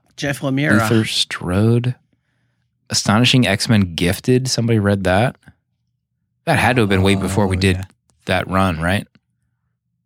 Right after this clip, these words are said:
Speaker 1: Had to be.
Speaker 3: Yeah.
Speaker 2: And, uh, this show is sponsored by the fine folks over at the comic shop in Wilmington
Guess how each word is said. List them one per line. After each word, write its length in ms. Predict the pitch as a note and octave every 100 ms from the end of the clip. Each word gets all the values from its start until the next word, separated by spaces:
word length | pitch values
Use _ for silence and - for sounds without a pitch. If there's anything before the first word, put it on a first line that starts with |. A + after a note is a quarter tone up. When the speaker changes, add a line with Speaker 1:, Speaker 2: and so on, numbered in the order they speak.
| -
Speaker 1:
Had 180 | B2 A#2
to 60 | G2+
be. 100 | F#2
Speaker 3:
Yeah. 380 | G#2+ B2 G2 - _ _ _ _ _ _ _
Speaker 2:
And, 240 | - F2+ F2+
uh, 180 | F2+
this 120 | F2+ G2
show 200 | - A#2
is 80 | A2
sponsored 380 | A#2 A#2 A#2+
by 120 | A2+ G2+
the 80 |
fine 300 | G2 A2 A2 G#2
folks 340 | A#2 A2 -
over 200 | A2 A2
at 60 | G#2+
the 80 | A2+
comic 360 | - B2 C3+
shop 320 | - F#2+ G2
in 220 | G2 G2 -
Wilmington 800 | G2 F#2 C3+ D3+ D3 D#3 C#3+ C#3